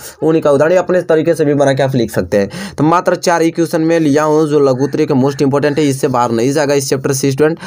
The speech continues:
अगर इस चैप्टर से देखा तो इन चारों में से ही टच होगा, बाहर एक भी प्रश्न जाने वाले नहीं है, तो इसको तैयार करके आपको चले जाना है। ठीक है, चलिए ये क्यू-, ये,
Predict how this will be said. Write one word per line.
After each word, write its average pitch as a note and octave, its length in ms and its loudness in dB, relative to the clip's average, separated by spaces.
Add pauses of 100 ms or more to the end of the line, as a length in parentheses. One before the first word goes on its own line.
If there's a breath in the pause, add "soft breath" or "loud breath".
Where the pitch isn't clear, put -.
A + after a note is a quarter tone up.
(400 loud breath)
अगर D3 160 2
इस D#3 100 -2
चैप्टर E3+ 240 2
से D#3+ 60 -2
देखा E3 160 2
तो E3 100 -2
इन D3+ 80 2
चारों D3 260 0
में D#3+ 100 0
से D3 140 0
ही D3+ 60 0
टच D3+ 260 -2
होगा, C#3 160 2
बाहर A#2+ 260 -2
एक A#2 120 -2
भी A#2+ 100 -2
प्रश्न A#2 300 -4
जाने G#2+ 180 0
वाले A2 200 0
नहीं C3+ 260 0
है, F3+ 60 0
तो D#3+ 100 -4
इसको C3+ 220 -2
तैयार A#2+ 300 0
करके A#2 260 -4
आपको A2+ 300 -2
चले G2 400 -4
जाना F#2 220 -2
है। G2 160 -4
ठीक C#3 160 -2
है, G3+ 120 0 (300 loud breath)
चलिए G#2+ 340 0 (280 loud breath)
ये D3+ 120 2
क्यू-, D#3+ 380 2
ये, E3+ 220 4